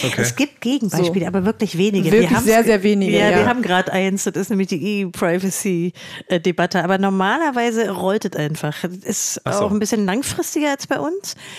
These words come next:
Speaker 2: Und die Vorstellung, die du, die da gerade in deiner Frage drin rumschwang, nämlich, dass wie die Bundestagsfraktionen immer klar
Speaker 1: Ja.
Speaker 2: ist, dass sie so Positionen haben, die ist da oft nicht so.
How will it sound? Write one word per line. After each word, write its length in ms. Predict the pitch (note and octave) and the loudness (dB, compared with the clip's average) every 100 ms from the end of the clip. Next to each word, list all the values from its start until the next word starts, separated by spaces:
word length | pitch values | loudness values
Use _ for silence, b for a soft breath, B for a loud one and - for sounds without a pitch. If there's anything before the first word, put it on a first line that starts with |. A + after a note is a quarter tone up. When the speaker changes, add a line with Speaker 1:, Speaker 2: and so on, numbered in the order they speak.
| B - _ | B -20 _
Speaker 2:
Und 160 | C#4 F#4+ - | -4 -4 -10
die 280 | - G#3 A3+ | -10 -6 -6
Vorstellung, 480 | - C#4+ C#4 C#4+ B3 | -4 -4 -2 -2 -2
die 100 | A3+ | -4
du, 160 | G#3+ | -6
die 140 | G3+ G#3 | -6 -2
da 100 | A#3 | -2
gerade 220 | A#3 A3+ | 0 0
in 20 | |
deiner 240 | A3 G#3+ G#3 | 0 0 -2
Frage 380 | - A#3+ C4+ | -2 -2 0
drin 340 | A3+ G3+ G#3 F3+ D#3+ | 0 0 0 -2 -4
rumschwang, 840 | G3+ A#3 A#3 - - F#3+ F#3+ G3 | -2 -2 -4 -6 -2 0 0 0
nämlich, 380 | F#3+ G#3+ A#3 G#3+ B B A3 | 0 2 0 -2 B B -2
dass 260 | G#3+ G3+ | -2 -2
wie 380 | A#3+ A#3 A3 D3+ | -2 -2 -2 -2
die 140 | G3+ F#3+ | -2 0
Bundestagsfraktionen 1040 | C4 F#4 - G#3+ - G#3 - - G#3 G#3+ | 0 -2 -2 -4 -2 -4 -2 0 2 2
immer 240 | G#3 A3+ | 2 0
klar 300 | A3 G#3+ A3+ | 0 0 2
Speaker 1:
Ja. 40 | B3+ | 2
Speaker 2:
ist, 120 | G#3 | 0
dass 100 | G#3 | -2
sie 80 | A3 | -2
so 160 | F#3 G3+ | -2 -2
Positionen 560 | - G#3+ G3 B3+ B3 | -2 -2 -2 -2 0
haben, 140 | G3+ G3 | 2 0
die 160 | G#3+ | -2
ist 180 | A3 - | -6 -2
da 140 | B3+ | -2
oft 240 | - - - | -2 -6 -4
nicht 240 | E3 - | -4 -4
so. 400 | E3+ D#3 D3 C#3+ | -2 -2 0 -4